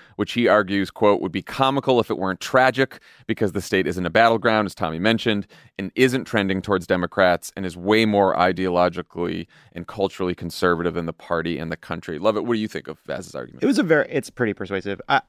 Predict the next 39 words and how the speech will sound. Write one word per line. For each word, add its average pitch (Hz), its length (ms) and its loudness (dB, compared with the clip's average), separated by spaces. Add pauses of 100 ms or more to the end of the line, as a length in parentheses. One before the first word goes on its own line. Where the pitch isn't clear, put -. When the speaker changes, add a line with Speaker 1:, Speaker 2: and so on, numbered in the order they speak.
Speaker 2:
it, 151 200 -8
it, 165 240 -2
it's, 143 320 -2
uh, 120 360 4 (720)
it, 143 200 -2 (120)
it, 143 180 -4
like, 143 220 4
look, 113 300 0 (520)
Joe 123 140 2
Biden 117 160 2
is 104 100 -4
president 101 600 -2
because 92 680 -8 (120)
he 95 320 -6
won 95 220 -4
South 98 200 -2
Carolina. 87 720 -4
I 95 60 -14
think 92 180 -10
he 92 120 -12
feels, 92 640 -4 (460)
A, 117 300 4 (280)
beholden 98 640 -2
to 117 140 -6
what 107 200 -2
South 107 200 0
Carolina 139 480 4
did, 131 300 4
what 104 220 0
Jim 107 180 -6
Clyburn 117 420 0
did. 117 140 0
I 110 120 0
also 113 300 0
think, 104 360 -6
sincerely, 98 560 -4
they 101 120 0
believe 98 460 -4
that 95 340 2